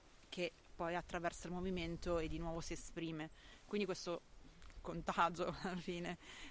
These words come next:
tra, tra quello che c'è prima e quello che ci sarà dopo e nel momento presente.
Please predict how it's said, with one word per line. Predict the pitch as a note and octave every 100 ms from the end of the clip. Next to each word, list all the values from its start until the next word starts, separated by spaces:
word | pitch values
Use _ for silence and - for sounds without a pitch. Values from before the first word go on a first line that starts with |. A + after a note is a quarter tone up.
| -
tra, | E3 E3 D#3 D#3+ D#3+ D#3 D#3+ - - - - - -
tra | D#3+
quello | - E3
che | F3+
c'è | F3
prima | - F#3+ F#3+ F#3+ F#3
e | -
quello | - D#3+
che | E3
ci | -
sarà | D#3+ D#3+
dopo | D#3+ E3+ - G3
e | E3+
nel | E3
momento | E3 E3 D#3+ D#3+
presente. | D#3+ E3 D#3 D#3+ D3+ -